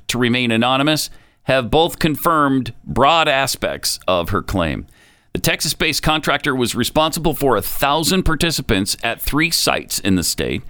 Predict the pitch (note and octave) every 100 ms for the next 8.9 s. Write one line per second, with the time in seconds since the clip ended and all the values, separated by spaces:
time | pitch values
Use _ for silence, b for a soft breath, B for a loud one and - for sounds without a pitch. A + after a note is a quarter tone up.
0 | b b b - A#2 B2+ C3 B2 A2+ -
1 | D3+ B2 - A2+ F#2 F#2 F#2+ G2+ G#2+ G2
2 | - G2 E2+ C#2+ F2+ F2+ E2 E2 - G2+
3 | F2+ - G2 F2 - D#2+ B1+ G1+ - -
4 | _ _ _ _ _ - A#2+ C3+ A#2+ G#2
5 | A2+ - F3+ D3+ B2 G2+ - D3 B2+ G2
6 | G#2+ F#2 G2 F#2 - - A2 B2 A#2+ F#2+
7 | - G#2 - G2 F#2+ - B2+ B2+ B2+ A2+
8 | A2+ G#2+ G2 F#2 - F#2 C2+ A1